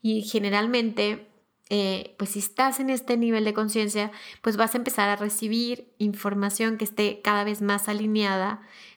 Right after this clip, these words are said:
con la verdad o con la energía de la verdad, que es la energía del amor. Entonces, eso es lo que te a-, súper aconsejo en estos momentos,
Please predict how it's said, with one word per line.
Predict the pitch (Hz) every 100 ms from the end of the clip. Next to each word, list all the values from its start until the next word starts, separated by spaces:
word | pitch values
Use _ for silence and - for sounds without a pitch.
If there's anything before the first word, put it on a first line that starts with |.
| -
con | 208 202
la | 196
verdad | 202 202 214 208 214 - - - - -
o | 220
con | 220 214
la | 208
energía | 208 202 - 202
de | 214
la | 208 190
verdad, | 180 180 - - _ _ _ _ -
que | 214
es |
la | 240
energía | 220 208 196
del | 190
amor. | 175 185 175 - - - - _ _ _ _ _ _ - -
Entonces, | 233 226 208 247
eso | 247
es | 254 - 233
lo | 233 226
que | 202
te | 202 196 -
a-, | 202 -
súper | - 220 -
aconsejo | - - 202 226 233 247
en | 233
estos | 214 - 190
momentos, | 185 175 170 170 180 -